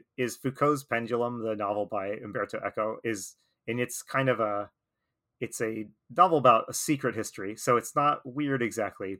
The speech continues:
but it's pretty weird, and there,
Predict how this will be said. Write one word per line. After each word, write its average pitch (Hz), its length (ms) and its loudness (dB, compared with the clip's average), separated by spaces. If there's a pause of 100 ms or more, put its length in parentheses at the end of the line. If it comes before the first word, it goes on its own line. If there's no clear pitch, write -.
but 117 260 4 (500)
it's 196 120 -8
pretty 220 300 2
weird, 120 480 0 (160)
and 123 520 2 (720)
there, 123 600 4